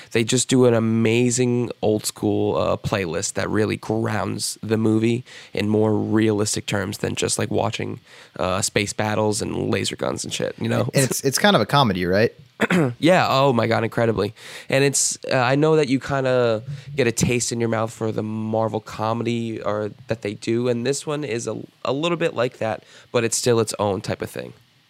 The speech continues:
Speaker 2: Yeah, yeah. Uh, I thought it was a good move bringing him back. It seemed like he has grown as a person since his tweets.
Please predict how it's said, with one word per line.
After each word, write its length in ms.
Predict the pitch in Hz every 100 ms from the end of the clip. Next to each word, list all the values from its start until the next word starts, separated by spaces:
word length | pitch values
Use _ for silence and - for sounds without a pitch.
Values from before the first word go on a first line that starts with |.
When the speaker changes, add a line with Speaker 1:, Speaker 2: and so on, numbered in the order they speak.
| - _ -
Speaker 2:
Yeah, 340 | 123 127 98
yeah. 360 | - 117 107 95 -
Uh, 320 | 113 110 104
I 100 | 113
thought 200 | 139 180
it 20 |
was 140 | 156 131
a 40 |
good 200 | 120 123
move 360 | 113 113 113 -
bringing 220 | 117 110
him 120 | 104
back. 420 | 101 101 101 -
It 200 | - -
seemed 360 | - - 120 110
like 340 | 110 107 101
he 640 | - - 110 104 104 101 -
has 380 | 110 98 98 -
grown 320 | 104 104 101
as 100 | -
a 60 |
person 500 | - 110 104 - 101
since 540 | 98 104 95 - - -
his 200 | 95 -
tweets. 600 | - 123 120 - -